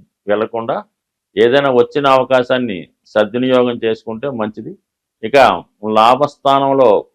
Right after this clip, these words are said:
కేతుగ్రహ సంచారం జాతకుడికి దైవ బలం పెరుగుతూ ఉంటది. అనుభవజ్ఞులైనటువంటి సిద్ధాంతులు కానీ, జ్యోతిష్కులు కానీ చాలా వరకు మీకు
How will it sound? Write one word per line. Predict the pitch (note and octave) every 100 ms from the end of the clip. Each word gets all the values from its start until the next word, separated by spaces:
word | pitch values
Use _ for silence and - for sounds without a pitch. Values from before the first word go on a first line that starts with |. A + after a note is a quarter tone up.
| _ _ _ A2+
కేతుగ్రహ | B2 B2+ C3+ B2+ C3+ C3
సంచారం | B2 B2 A#2 B2 A2+ G#2 C3 _ G#2
జాతకుడికి | A2 A#2+ B2+ B2 A#2+ C3+ A#2 A#2 - _ _ _ F#2+
దైవ | G2+ C3+ E3 D#3+
బలం | D#3+ D#3 C#3+
పెరుగుతూ | B2 B2+ B2+ A#2
ఉంటది. | G2 E2 D2+ _ _ F#2
అనుభవజ్ఞులైనటువంటి | A2 C3+ C#3+ D3 C#3+ C#3+ C#3 C3 C3+ C3+ C3 A#2+ G#2+ F2
సిద్ధాంతులు | A2+ G#2 A#2+ B2 B2 A#2+
కానీ, | A#2 A#2+ A2
జ్యోతిష్కులు | A2 A2+ A#2 - A2 G#2+
కానీ | A2 F#3+ - _ _ _ _ -
చాలా | A2+ C3 C3+
వరకు | C3 B2+ C3 A2 G2 - _ -
మీకు | A#2 B2